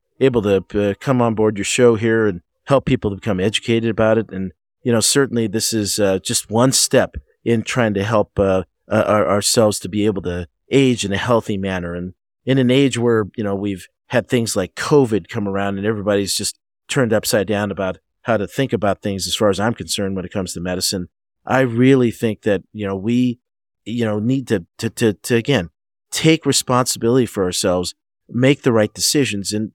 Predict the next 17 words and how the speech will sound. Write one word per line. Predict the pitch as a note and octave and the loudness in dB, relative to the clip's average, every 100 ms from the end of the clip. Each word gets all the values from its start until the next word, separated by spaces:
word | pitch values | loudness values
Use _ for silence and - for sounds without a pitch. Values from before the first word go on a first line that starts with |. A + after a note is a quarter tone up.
| - | -10
it, | A2+ - | -10 -4
it's | C3 D3+ | 0 2
always | F3 D3 | 2 0
important | A#2+ D#3+ A#2 | 0 0 0
to | A2+ | -2
have | - | 0
shows | - B3 - | 0 0 0
like | F2 - | -4 -2
this | F#2 - A2+ | -2 -2 0
where | A2 G2 _ _ - | 0 0 _ _ 0
we | C3 | 0
can | A#2+ | 0
have | A2 C3 C#3 C3 | -2 -2 0 0
information | B2+ - A2 A2+ - A2 | -2 -2 -2 0 -2 -4
put | A2 | 0
out | G#2 A2+ | 0 0
there. | A#2+ A#2 | 0 0